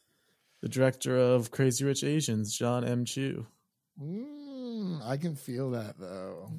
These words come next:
Speaker 2: Like,
Speaker 1: It's a good
Speaker 2: yeah.
Speaker 1: director choice, but bad
Speaker 2: A
Speaker 1: movie
Speaker 2: live action for
Speaker 1: choice.
Speaker 2: Lilo and Stitch. Yeah. I, I don't
Speaker 1: My,
Speaker 2: know how
Speaker 1: my
Speaker 2: they're gonna make
Speaker 1: sister
Speaker 2: this
Speaker 1: is
Speaker 2: work.
Speaker 1: upset,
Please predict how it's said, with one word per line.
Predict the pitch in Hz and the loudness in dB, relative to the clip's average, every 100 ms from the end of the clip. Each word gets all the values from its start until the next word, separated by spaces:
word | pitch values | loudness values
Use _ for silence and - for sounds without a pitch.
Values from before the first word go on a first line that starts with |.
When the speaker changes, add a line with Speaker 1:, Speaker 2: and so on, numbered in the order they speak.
| - | -10
Speaker 2:
Like, | 95 92 87 - _ _ _ _ _ _ | -12 -12 -16 -20 _ _ _ _ _ _
Speaker 1:
It's | 123 - | -6 -4
a | 123 | -6
good | - 135 120 | 0 0 2
Speaker 2:
yeah. | 113 | 2
Speaker 1:
director | 117 151 156 113 | 4 4 2 -4
choice, | - 113 113 113 | -2 0 0 -2
but | - - - _ _ - _ | -6 -6 -6 _ _ -20 _
bad | 113 107 107 104 | -2 0 0 -2
Speaker 2:
A | |
Speaker 1:
movie | 107 107 110 110 | -4 -4 -2 0
Speaker 2:
live | 123 131 | 2 2
action | 123 135 139 - 139 | 2 2 0 0 -2
for | 110 | 0
Speaker 1:
choice. | 107 | 0
Speaker 2:
Lilo | 127 120 | 0 0
and | 113 120 | -4 -8
Stitch. | - - | -10 -10
Yeah. | 110 104 107 107 107 - _ _ _ - | -8 -8 -8 -10 -10 -16 _ _ _ -8
I, | 120 | -4
I | 135 | 0
don't | 147 | 2
Speaker 1:
My, | 123 | 4
Speaker 2:
know | 131 | 6
how | 131 | 6
Speaker 1:
my | |
Speaker 2:
they're | 120 | 6
gonna | |
make | 127 | 8
Speaker 1:
sister | 156 113 110 110 | 8 8 4 4
Speaker 2:
this | 101 | 4
Speaker 1:
is | |
Speaker 2:
work. | - | 0
Speaker 1:
upset, | - - - | -4 -4 -4